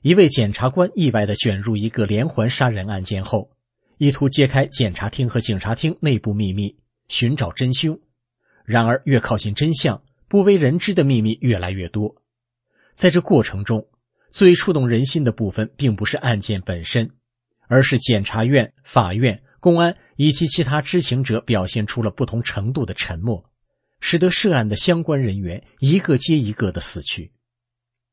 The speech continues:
这部电视剧的海报上写着：“想要沉默的每个人都是共犯。”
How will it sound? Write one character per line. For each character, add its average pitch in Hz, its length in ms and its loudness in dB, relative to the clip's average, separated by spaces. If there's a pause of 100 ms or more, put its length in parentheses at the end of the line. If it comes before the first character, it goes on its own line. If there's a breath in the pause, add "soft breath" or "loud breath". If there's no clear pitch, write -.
(280)
这 - 140 2
部 202 120 0
电 202 160 2
视 170 100 0
剧 - 160 -2
的 107 140 2
海 98 180 -4
报 98 140 -4
上 92 160 -8
写 85 260 -6
着 - 220 -10 (880)
：“想 151 180 4
要 156 120 8
沉 127 180 2
默 147 180 2
的 107 120 0
每 98 240 -2
个 135 220 4
人 101 280 -4
都 101 140 -2
是 - 180 -4
共 104 240 -2
犯。” 90 300 -10